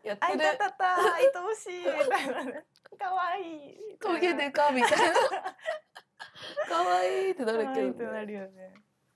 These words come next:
Speaker 2: 私はね、最近レザーバードックス
Speaker 1: あー。
Speaker 2: 見たよ。リ-、リバイバルなんだけど、
Speaker 1: リバイバルね。
Speaker 2: これも。もともと好きなんだけど、
Speaker 1: うん。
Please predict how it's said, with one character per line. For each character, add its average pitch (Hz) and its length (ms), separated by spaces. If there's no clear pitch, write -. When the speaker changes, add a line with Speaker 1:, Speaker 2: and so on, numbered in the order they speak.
Speaker 2:
私 277 240
は 277 120
ね、 226 220
最 190 260
近 180 240
レ 180 120
ザ 180 160
ー 170 40
バ 175 160
ー - 20
ド 175 100
ッ 175 120
ク - 120
ス - 280
Speaker 1:
あ 214 560
ー。 - 20
Speaker 2:
見 190 80
た - 140
よ。 - 120
リ-、 208 140
リ 208 100
バ 208 120
イ 202 40
バ 196 120
ル 196 80
な 196 120
ん - 20
だ 196 120
け 190 100
ど、 196 60
Speaker 1:
リ 190 40
バ 190 60
イ - 20
バ - 0
ル - 20
ね。 202 60
Speaker 2:
こ 185 60
れ 185 100
も。 190 220
も 277 80
と 359 100
も 370 100
と 381 80
好 359 60
き - 180
な 277 140
ん 202 80
だ 180 100
け 180 120
ど、 180 340
Speaker 1:
う 220 80
ん。 196 220